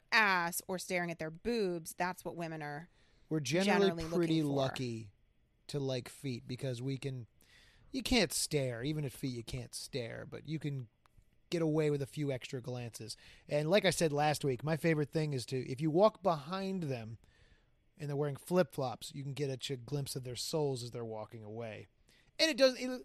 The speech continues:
Speaker 2: it's kind of even less creepy 'cause you're not, like, staring at their ass, you're not staring at, <laughs> but I mean, I guess if they knew it would be creepy, but, you know,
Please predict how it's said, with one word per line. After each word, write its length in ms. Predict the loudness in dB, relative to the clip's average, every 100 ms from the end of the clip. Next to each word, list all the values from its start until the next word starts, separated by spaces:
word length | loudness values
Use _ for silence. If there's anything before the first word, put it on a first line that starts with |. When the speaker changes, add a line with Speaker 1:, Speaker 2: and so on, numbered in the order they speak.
| -16 -20 -8
Speaker 2:
it's 160 | -8 -4
kind 240 | -2 -2
of 60 | -2
even 200 | -2 -4 -2
less 320 | -2 -2 -4 -10 _ _ _ _ _ _ _ _ _ _ _ _ -4
creepy 320 | 0 0 0
'cause 160 | 2
you're 80 | 2
not, 140 | 0 -2
like, 140 | -4
staring 260 | -2 -2 -2
at 80 | -6
their 100 | 0
ass, 360 | 4 4 2
you're 100 | -2
not 100 | -4
staring 380 | -2 -2 -2 -4
at, 100 | -6 -8 -14 -20 _
<laughs> 360 | _ -20 -18 6
but 120 | 8
I 40 | 8
mean, 160 | 8
I 80 | 8
guess 260 | 6 4 -2 _ _ _ _ _ _ 6
if 160 | 8 10
they 180 | 8
knew 280 | 8 12 12
it 60 | 12
would 140 | 6
be 120 | 2
creepy, 380 | 2 0 0 -2
but, 200 | -4 -6 -8 _ _
you 100 | 0 0
know, 180 | -2